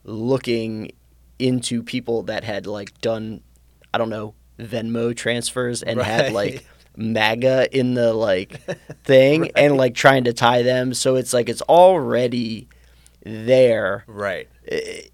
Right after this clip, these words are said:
Speaker 1: eh, them potentially to use, you know, y-, the ultimate form of weaponry is people's, is your,
Speaker 2: Oh,
Speaker 1: is the
Speaker 2: yeah.
Speaker 1: monetary,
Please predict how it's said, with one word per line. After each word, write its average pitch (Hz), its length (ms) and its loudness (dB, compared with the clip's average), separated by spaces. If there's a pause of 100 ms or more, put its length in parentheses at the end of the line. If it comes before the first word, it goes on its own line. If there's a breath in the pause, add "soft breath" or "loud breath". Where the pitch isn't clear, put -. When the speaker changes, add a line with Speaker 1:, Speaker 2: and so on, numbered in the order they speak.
(300)
Speaker 1:
eh, - 100 -16 (400)
them 123 640 -4 (320)
potentially 127 800 -4
to 113 120 -10
use, 117 760 -6 (400)
you 95 220 -14
know, 107 140 -12 (440)
y-, 85 160 -20 (120)
the - 100 -6
ultimate 165 560 0 (260)
form 127 360 -4
of 107 120 -12
weaponry 104 600 -8
is 117 100 -12
people's, 117 480 -14 (140)
is 113 200 -12
your, 95 160 -14 (100)
Speaker 2:
Oh, 160 160 -10
Speaker 1:
is 220 100 -6
the - 80 -8
Speaker 2:
yeah. 107 80 -8
Speaker 1:
monetary, - 580 -8